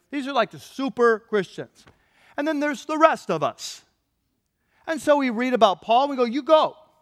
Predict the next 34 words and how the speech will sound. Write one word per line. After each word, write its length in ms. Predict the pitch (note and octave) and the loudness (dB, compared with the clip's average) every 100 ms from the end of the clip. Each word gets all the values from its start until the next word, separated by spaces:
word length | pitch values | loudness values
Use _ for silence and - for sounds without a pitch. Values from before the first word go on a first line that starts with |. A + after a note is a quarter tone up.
| _ _ _ _ _ _ - | _ _ _ _ _ _ -8
You're 120 | B3+ | -6
the 80 | C#4 | 0
man. 320 | D4+ D4 C#3 _ _ _ _ _ _ _ _ _ _ _ - | 2 2 -4 _ _ _ _ _ _ _ _ _ _ _ -6
I 60 | A3+ | 0
don't 80 | B3+ | 2
know 40 | |
what 40 | |
that 60 | B3 | 4
has 120 | A3+ | 2
to 40 | B3+ | -2
do 80 | |
with 100 | A#3+ | -4
me. 380 | G3+ D4+ C#4+ D4 - - | -4 -4 -4 -6 -8 -2
I 80 | C#4+ | 0
deliver 300 | C#4+ C4 A#3+ | 0 -2 0
mail. 320 | A#3+ D#3 G#2 _ _ _ | 0 -2 -4 _ _ _
But 120 | A#3 G3+ | -6 -2
for 80 | |
you, 380 | A3 D4 F4+ F4+ - _ _ _ _ - - - - B3+ - - F#4+ - F4 C#4 F#4+ - _ _ _ _ _ - | 0 2 2 0 -8 _ _ _ _ -20 -20 -20 -20 -20 -20 -20 -20 -20 -20 -20 -20 -20 _ _ _ _ _ -6
you 100 | A#3 | 0
go." 180 | F#3 - _ _ _ _ _ E3 | 0 0 _ _ _ _ _ -14
You 80 | |
see? 200 | D3+ F3+ G3 _ _ _ _ _ _ _ _ _ _ _ _ _ _ _ - | -8 -8 -8 _ _ _ _ _ _ _ _ _ _ _ _ _ _ _ -8
And 100 | A3 | -2
Paul 220 | A#3+ F4 | 2 2
comes 260 | E4 D4+ A#3+ | 2 0 2
along 220 | C4 C4 | 0 0
and 80 | G#3+ | -6
says, 120 | G3 | -4
"No, 180 | C#4+ D#4+ | -2 -2
no, 160 | C#4 | -2
no. 260 | A#3+ C#4+ - _ _ _ _ _ _ _ _ | -2 -6 -8 _ _ _ _ _ _ _ _
No, 80 | B3 | -12
no. 200 | A3 | -10